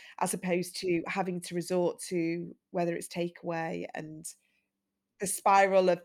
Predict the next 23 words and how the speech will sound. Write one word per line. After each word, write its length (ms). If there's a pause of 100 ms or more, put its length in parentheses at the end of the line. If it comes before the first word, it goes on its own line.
of, 160
of 340
shame 600
again 640
of, 360
"Oh, 220
here's 220
another 400
night 360
I've, 140 (240)
I've 160
done 160
a 60
takeaway, 500
another 320
night 200
I've 120
not 200
been 100
organized." 800 (560)
So, 420 (260)
it's 160
definitely 880